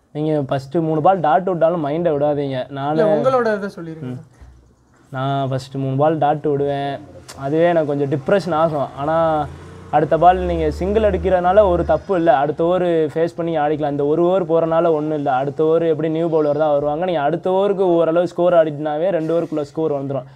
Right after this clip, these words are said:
Speaker 1: நீங்க இந்த ஓவர்லயே அடிக்கணும்னு நினைச்சீங்கன்னா நீங்க விக்கெட்டை தான் விடுவீங்க.
Speaker 2: நீங்க அந்த மாதிரி, அந்த மாதிரி தான் யோசிப்பீங்க கிரவுண்ட்ல இருந்துட்டு. ஆ, இது வந்து பேட்ஸ்மேன் எல்லாருக்குமே உங்களுக்கு ஒரு ப்ளஸ்ஸான, ஒரு பாசிட்டிவான. இங்க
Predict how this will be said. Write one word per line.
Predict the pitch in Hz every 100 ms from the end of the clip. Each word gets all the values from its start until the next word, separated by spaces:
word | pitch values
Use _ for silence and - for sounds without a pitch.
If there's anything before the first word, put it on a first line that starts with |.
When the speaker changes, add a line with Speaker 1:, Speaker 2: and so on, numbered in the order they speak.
| - - -
Speaker 1:
நீங்க | 156
இந்த | 160 175
ஓவர்லயே | 190 190 214
அடிக்கணும்னு | 180 170 170 185 165
நினைச்சீங்கன்னா | 165 - 156 156 180 196 185 165
நீங்க | 151 147
விக்கெட்டை | 135 147 147
தான் | 156 143
விடுவீங்க. | 131 135 131 127 135
Speaker 2:
நீங்க | 233 254 269
அந்த | 269 226
மாதிரி, | 220 233 254 247 233
அந்த | - 214
மாதிரி | 226 233 262
தான் | 220
யோசிப்பீங்க | 220 190
கிரவுண்ட்ல | 185 175 185 170
இருந்துட்டு. | 160 156 147 - _ - - 180
ஆ, | 175
இது | 180
வந்து | 190 196
பேட்ஸ்மேன் | 240 240 247 262 247
எல்லாருக்குமே | 226 233 233 262
உங்களுக்கு | 240 220
ஒரு | 214 202
ப்ளஸ்ஸான, | 190 190 233 226 240 233 208
ஒரு | 190 180
பாசிட்டிவான. | 180 180 185 196 202 214 202 180 170 - _ _ _ _ -
இங்க | 262 226